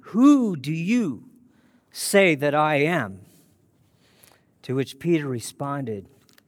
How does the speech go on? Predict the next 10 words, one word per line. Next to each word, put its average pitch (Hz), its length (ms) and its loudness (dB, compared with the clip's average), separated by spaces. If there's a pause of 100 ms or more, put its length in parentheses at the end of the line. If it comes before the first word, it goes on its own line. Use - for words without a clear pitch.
(1300)
"You 143 260 -6
are 135 100 -4
the 107 120 -8
Christ, - 1080 -8 (720)
the 123 80 -8
Son 147 680 -2
of 131 220 -8
the 131 100 -6
living 131 540 -4
God." - 400 -18